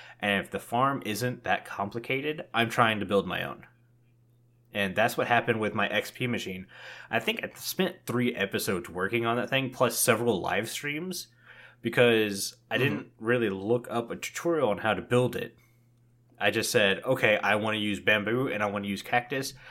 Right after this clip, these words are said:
Speaker 1: I did a little bit of quick math. I said, "Okay, this is how much I need for each." Way off. I can't count. <laughs> So, yeah, Redstone in general, the thousands of years. I saw Mumbo Jumbo build a house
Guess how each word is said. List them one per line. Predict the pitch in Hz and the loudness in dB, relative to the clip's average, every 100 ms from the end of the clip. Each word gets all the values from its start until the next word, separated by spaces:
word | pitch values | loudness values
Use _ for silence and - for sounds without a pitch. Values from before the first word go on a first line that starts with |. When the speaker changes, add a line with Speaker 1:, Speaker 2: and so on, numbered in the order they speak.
| - - _ _ - | -20 -20 _ _ -4
Speaker 1:
I | |
did | 101 107 | 0 0
a | 104 | 0
little | 107 101 | -2 0
bit | 101 | 0
of | 95 | 0
quick | - 117 - | -2 -6 0
math. | 113 120 107 | 0 2 -2
I | |
said, | - 113 | -2 -2
"Okay, | 113 - 87 | -2 -4 -4
this | 110 113 | -2 -2
is | 113 | -2
how | 120 | 0
much | 110 101 101 | 0 0 -2
I | |
need | 95 107 | -2 -4
for | 104 | -4
each." | 92 123 131 - - - _ - - | -2 -2 -4 -10 -14 -20 _ -20 0
Way | 135 123 | 4 4
off. | 82 - - - - _ _ _ _ _ _ - | 4 -2 -8 -8 -12 _ _ _ _ _ _ -2
I | 117 | 0
can't | - 131 - | 2 2 0
count. | - 92 - | -4 -4 -8
<laughs> | - - - - - 120 - - | -20 -20 -20 -18 -4 -2 -2 -6
So, | 123 - 110 92 - - - - - _ _ _ _ _ _ _ - | -2 4 6 4 0 -6 -20 -20 -20 _ _ _ _ _ _ _ -2
yeah, | 190 139 - 127 120 117 - - 107 | 0 0 0 -4 -6 -10 -14 -16 -12
Redstone | 110 135 139 - 156 143 131 | -4 -2 -2 0 0 0 -2
in | 117 113 95 | -2 -2 0
general, | 120 113 110 107 | 0 0 -2 -4
the | - 123 - _ _ _ _ - | -2 -2 -4 _ _ _ _ 0
thousands | 120 131 123 120 | 4 4 4 -2
of | 117 | -4
years. | 123 - | -4 -4
I | - | -4
saw | 165 226 190 | -2 0 0
Mumbo | 165 175 160 143 | 0 -2 -2 -2
Jumbo | 160 160 131 | 0 2 0
build | 110 123 139 | 2 2 2
a | 104 | 0
house | - - 131 127 117 - | -2 -2 0 2 -2 -8